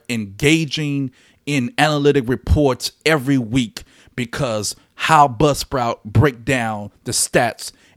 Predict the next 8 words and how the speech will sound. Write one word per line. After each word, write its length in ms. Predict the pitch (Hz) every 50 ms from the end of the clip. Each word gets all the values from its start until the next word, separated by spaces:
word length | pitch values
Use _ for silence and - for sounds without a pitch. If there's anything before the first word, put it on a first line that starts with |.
| _ -
and 200 | 113 104 92 90
giving 300 | - 165 160 135 135 127
us 240 | 123 110 101 - - _ _ _ _ _ _
detailed 500 | - 190 180 151 - - 160 143 120 113
information." 580 | 107 104 - 110 104 98 90 - - - - - _ _ _ _ _ _ _ _ _ _ _ _ _ _ _ _
For 380 | - - - - 175 175 175
my 220 | 170 165 156 143 139
last 840 | 135 127 131 135 143 156 160 160 156 156 151 139 - - - -